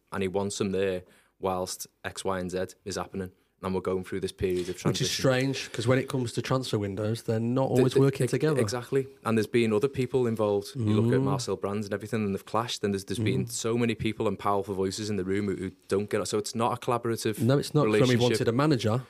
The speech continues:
Speaker 2: they've never worked together.
Speaker 1: No, absolutely
Speaker 2: They
Speaker 1: not.
Speaker 2: wanted
Speaker 1: So
Speaker 2: completely different profiles.
Speaker 1: it doesn't make sense, mate. It doesn't make any sense. I, I've been thinking since this morning, what's all this about? Trying to put all these jigsaw puzzle
Speaker 2: Mm.
Speaker 1: pieces together. I can't.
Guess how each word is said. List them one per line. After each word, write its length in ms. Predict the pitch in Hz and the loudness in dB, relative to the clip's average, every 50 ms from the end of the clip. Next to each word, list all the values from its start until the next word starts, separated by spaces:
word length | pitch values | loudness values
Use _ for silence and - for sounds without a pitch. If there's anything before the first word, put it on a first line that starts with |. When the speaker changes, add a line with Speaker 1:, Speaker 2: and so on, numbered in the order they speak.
| - 131 120 | -14 -10 -6
Speaker 2:
they've 200 | 104 107 104 101 | -6 -4 -4 -2
never 220 | 113 113 107 107 | 0 0 2 2
worked 300 | 110 101 107 104 101 90 | 2 4 2 2 0 0
together. 340 | - - 98 104 101 98 98 | -2 -2 -2 0 0 0 0
Speaker 1:
No, 220 | 139 147 156 151 147 139 | 0 -2 -2 -2 -4 -4
absolutely 440 | 139 - - - 135 131 - 113 113 | -4 -4 -2 -2 0 0 0 0 2
Speaker 2:
They 60 | 120 | 4
Speaker 1:
not. 60 | - | 4
Speaker 2:
wanted 220 | - 113 - - 107 | 4 4 4 2 2
Speaker 1:
So 160 | 123 117 110 | 2 2 2
Speaker 2:
completely 600 | 107 113 110 117 120 123 131 131 127 95 117 120 | 2 2 2 2 4 4 4 2 2 2 0 0
different 300 | 113 113 107 - 117 110 | 2 0 0 -2 -2 0
profiles. 520 | - 110 110 107 - - 92 85 - - - | 2 2 2 2 0 -2 -2 -2 -4 -6 -6
Speaker 1:
it 140 | 104 101 - | -6 -6 -4
doesn't 240 | - 104 95 101 80 | -2 -4 -2 -2 -4
make 180 | 95 95 - | -4 -6 -6
sense, 320 | - - 90 87 85 - - | -6 -6 -6 -6 -6 -8 -8
mate. 220 | 90 87 - - - _ _ _ _ _ _ _ _ _ _ | -8 -8 -10 -12 -20 _ _ _ _ _ _ _ _ _ _
It 200 | - 98 - - - | -8 -8 -8 -6 -4
doesn't 280 | - 104 98 107 98 | -2 -2 -2 -2 -2
make 240 | - 98 95 90 - - | -2 -2 -4 -4 -4 -6
any 180 | - 104 104 101 | -4 -2 -2 -2
sense. 340 | - - - 92 95 90 - - _ _ _ - | -2 -4 -4 -6 -6 -6 -8 -12 _ _ _ -2
I, 140 | 107 113 113 - _ | -2 -2 -2 -4 _
I've 240 | - 107 113 110 - | -2 0 0 0 0
been 240 | - 117 110 107 107 | 0 0 2 0 -2
thinking 380 | 101 - 110 107 101 - 107 98 | 0 0 0 0 0 0 -4 -4
since 240 | - - 95 - - | -4 -4 -6 -6 -6
this 180 | - 98 - | -8 -8 -4
morning, 380 | - 98 92 95 98 98 95 95 - | -2 0 0 0 0 -2 -4 -4 -4
what's 220 | 92 98 95 - | -6 -6 -4 -4
all 120 | 107 95 92 | -4 -4 -2
this 140 | 95 - - | -4 -4 -2
about? 200 | 90 95 98 - | -2 -2 -2 -2
Trying 260 | - - 110 104 107 | 0 0 2 2 2
to 60 | 107 | 0
put 160 | - - 104 | 0 2 2
all 100 | 101 98 | 2 2
these 160 | 95 98 95 | 0 -2 -4
jigsaw 360 | - - 98 - - - 92 92 | -4 -4 -4 -4 -4 -4 -4 -4
puzzle 280 | - - - 104 98 | -4 -2 0 2 2
Speaker 2:
Mm. 60 | 101 | 4
Speaker 1:
pieces 240 | 101 98 98 92 - | 4 2 0 -2 -4
together. 360 | - 92 - 95 95 98 95 - _ _ _ _ _ _ - | -6 -6 -4 -4 -2 -4 -4 -8 _ _ _ _ _ _ -18
I 20 | - | -10
can't. 380 | - - 90 87 87 90 - | -6 -6 -4 -4 -6 -8 -10